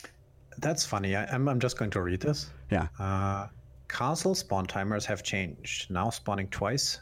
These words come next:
Speaker 1: on Sundays, as you mentioned.
Speaker 2: Yeah.
Speaker 1: And not at all for the rest of the week. They also have a rotating time of spawn. So on October first,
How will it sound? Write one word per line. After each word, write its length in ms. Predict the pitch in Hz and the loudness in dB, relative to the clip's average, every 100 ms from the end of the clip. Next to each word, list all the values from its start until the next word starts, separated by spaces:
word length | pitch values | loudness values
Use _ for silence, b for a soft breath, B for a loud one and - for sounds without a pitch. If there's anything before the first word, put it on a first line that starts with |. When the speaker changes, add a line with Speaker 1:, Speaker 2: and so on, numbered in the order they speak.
| - | -4
Speaker 1:
on 120 | 104 | -2
Sundays, 380 | - 101 143 180 | 0 0 0 0
as 140 | 101 101 | -2 -4
you 80 | |
mentioned. 380 | 95 123 190 180 175 - | -2 -2 -2 -4 -4 -2
Speaker 2:
Yeah. 100 | 190 B B B B - | -2 B B B B -6
Speaker 1:
And 320 | 120 107 101 - | -2 -2 -2 -4
not 280 | 101 123 147 | 0 0 0
at 140 | 123 - | -4 0
all 280 | 95 107 127 | 2 2 0
for 160 | - | 0
the 100 | 98 | 0
rest 240 | 92 92 - | 2 0 -4
of 80 | 95 | -2
the 80 | 101 | 0
week. 340 | 107 - - B B B B - - - - - - - | 0 -2 -10 B B B B -20 -20 -20 -20 -12 -12 -2
They 460 | 107 104 104 101 - | 2 4 4 2 2
also 280 | 117 156 175 | 0 2 2
have 220 | 120 110 | 2 2
a 120 | 98 | 2
rotating 840 | 90 90 127 - 110 - 110 110 113 b b b - - - - | 2 2 2 0 -2 0 2 0 -2 b b b -20 -20 -16 -10
time 400 | - 101 110 107 | -2 0 0 -2
of 140 | 98 | -4
spawn. 520 | - - - 101 92 - - - - | -6 -6 -2 0 -2 -8 -20 -12 -4
So 140 | 107 | -2
on 120 | 107 | 0
October 380 | 92 - 113 117 | -2 -2 0 0
first, 580 | 95 - 107 165 - | -2 0 0 0 -6